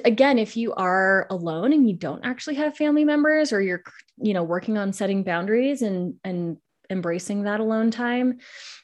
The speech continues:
I would say trying to figure out what you, what, like, what feels meaningful to you around the holidays and making it your own. Maybe it's not about, you know, having a meal or having presents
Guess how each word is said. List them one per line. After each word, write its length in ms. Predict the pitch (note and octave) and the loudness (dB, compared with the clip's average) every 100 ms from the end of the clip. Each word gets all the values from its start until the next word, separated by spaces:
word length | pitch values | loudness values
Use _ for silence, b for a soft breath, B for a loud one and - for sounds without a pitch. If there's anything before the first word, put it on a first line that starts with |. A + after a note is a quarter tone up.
| _ | _
I 120 | G3+ G#3 | 2 2
would 160 | G#3 | 2
say 720 | - A3 G3 G3 F#3+ F#3+ F#3 - _ _ - - | -2 -2 0 2 0 0 -4 -6 _ _ -20 -10
trying 280 | - A3 A#3+ | -2 2 4
to 80 | |
figure 340 | A#3+ A3 G3+ F#3+ | 2 -2 0 2
out 200 | F#3 F#3+ | 2 0
what 180 | F#3 F#3+ | -2 -2
you, 680 | F3 G3 A3+ A#3 A3+ A3 - | -4 0 2 4 4 4 2
what, 260 | G3+ G#3 G#3 | 0 0 0
like, 160 | F#3+ | -2
what 300 | G3 G#3 A#3+ - | 0 0 0 -8
feels 360 | - A#3+ G3 G3 | -2 0 0 0
meaningful 500 | F#3+ F#3+ F#3+ - F#3 | -2 -2 -4 -6 -8
to 200 | - F3+ | -8 -10
you 360 | E3+ F3 A3 | -8 -4 -4
around 320 | B3 B3+ B3+ | -2 0 4
the 80 | C4 | 4
holidays 800 | C4 C#4 C#4 C#4 C#4 C#4+ C4+ - B B B B _ | 2 0 0 0 -2 -2 -4 -8 B B B B _
and 380 | A3+ A3 G#3+ G3 - | 2 4 4 2 -2
making 400 | G3 A3 C4 F4 | 0 0 0 -2
it 80 | E4+ | -2
your 180 | C4 A#3+ | 2 4
own. 280 | C#4 G3+ - - | 4 2 -2 -2
Maybe 320 | G#3 A#3+ D4+ | 2 4 2
it's 180 | D#4+ - | 0 0
not 200 | A#3+ C#4 | 2 2
about, 480 | B3+ G#3 F3+ F3 - | 2 2 4 2 0
you 100 | G3 | -4
know, 480 | F3 E3 E3 D#3+ - - | -2 0 0 0 -2 -4
having 360 | - F3 F3 | -2 0 0
a 40 | F3 | -2
meal 500 | F3 E3+ E3 E3 - | 0 0 2 0 0
or 220 | F#3 F3+ | 0 0
having 300 | F3 F#3 F3+ | 0 -2 -4
presents 680 | E3+ G3 F3+ D#3+ D#3 D3+ - | -4 -4 -4 -4 -4 -6 -8